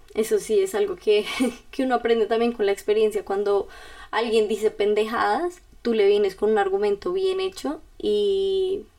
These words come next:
se quedan ellos sin palabras. Entonces, creo que es una herrami-, la información siempre va a ser una herramienta muy buena.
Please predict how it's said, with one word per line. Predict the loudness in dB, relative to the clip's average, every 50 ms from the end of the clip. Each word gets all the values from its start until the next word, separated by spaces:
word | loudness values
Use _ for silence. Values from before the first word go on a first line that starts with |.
| -20 _ _ -20 -20 -20 -20 -20 -20 -20 -20
se | -8 -8 -6
quedan | 0 2 2 2 4
ellos | 2 2 2 2 2
sin | 0 -4
palabras. | -2 0 0 2 2 0 0 0 -2 -2 -4
Entonces, | -6 -2 -2 -2 -2 -2 -4 -6 -6 -8 -12 -20 -20 -20 -20 -20 -20 -20 -14
creo | -4 -4 -4
que | -2 -2
es | -2 -2
una | 0 0 2 0 0
herrami-, | 0 0 0 0 0 2
la | 2
información | 0 2 0 0 -2 -2 -4 -2 -2 -4 -2
siempre | 0 -2 -2 -2 -4
va | -4 -4
a | -2
ser | -2 -4 -4
una | -2 -4 -6 -6
herramienta | -6 -4 -4 -4 -4 -4 -6 -8 -8
muy | -8 -4 -4 -4 -4
buena. | -4 -4 -6 -6 -6 -8 -10 -12